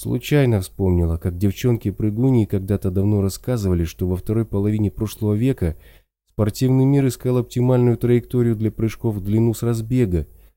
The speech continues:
слабо улыбнулась Татьяна. Оказалось, что самой эффективной является сальто вперед. Но от этой траектории быстро отказались ввиду ее высокой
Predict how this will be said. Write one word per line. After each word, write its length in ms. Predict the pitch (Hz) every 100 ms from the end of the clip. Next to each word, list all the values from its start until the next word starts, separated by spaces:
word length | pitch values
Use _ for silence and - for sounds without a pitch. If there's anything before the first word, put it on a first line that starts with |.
| _
слабо 320 | - 98 85 87
улыбнулась 480 | 90 92 92 82
Татьяна. 540 | - - 90 80 73 73 - - _ _ _ _ _ _ _ _ _
Оказалось, 560 | - 92 101 120 160 156
что 160 | - 120
самой 400 | - 135 131 120
эффективной 640 | - - - 151 147 113
является 500 | 101 104 131 123 104
сальто 440 | - 107 131 123
вперед. 580 | 104 - 92 87 87 - - _ _ _ _ _ _ _ -
Но 340 | 101 104 101
от 260 | - 101 120
этой 240 | 113 110
траектории 580 | 113 113 110 - 123 120
быстро 400 | 107 117 - 117
отказались 800 | - 131 123 131 139 92 - 95
ввиду 240 | 98 107
ее 240 | 113 107
высокой 560 | 101 - 104 104 104